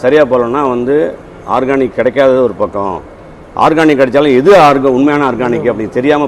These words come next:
பயன்படுத்துறது, கோழி எருவு போட்டா போறோம், இந்த இது போட்டா போறோம் சொல்லி அவங்கவங்களுக்கு என்ன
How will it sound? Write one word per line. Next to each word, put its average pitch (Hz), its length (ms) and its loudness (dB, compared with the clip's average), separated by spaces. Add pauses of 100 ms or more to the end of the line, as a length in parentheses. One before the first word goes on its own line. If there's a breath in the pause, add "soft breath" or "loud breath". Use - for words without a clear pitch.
பயன்படுத்துறது, 101 640 -4 (680)
கோழி 170 200 4
எருவு 139 200 4
போட்டா 123 260 2
போறோம், 104 340 -2 (280)
இந்த 123 160 -6
இது 135 160 0
போட்டா 127 220 0
போறோம் 107 180 -6
சொல்லி 139 140 -2 (120)
அவங்கவங்களுக்கு 139 540 0
என்ன 165 100 0